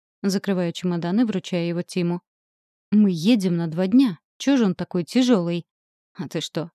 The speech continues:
боишься надорваться?" Язвлю и получаю в ответ звериный оскал. "Щас допиликаешься, пигалица.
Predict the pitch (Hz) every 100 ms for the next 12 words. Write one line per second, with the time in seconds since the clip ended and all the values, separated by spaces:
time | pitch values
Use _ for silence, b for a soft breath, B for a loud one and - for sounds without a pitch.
0 | - 190 180 160 175 175 170 180 262 -
1 | 220 185 _ _ _ _ _ - 175 180
2 | - 170 170 240 - 175 175 180 170 170
3 | 175 196 190 180 175 175 175 170 - 175
4 | 170 - _ _ _ - 226 208 175 220
5 | - 254 339 - 180 170 - 135 - 175
6 | 185 185 - 196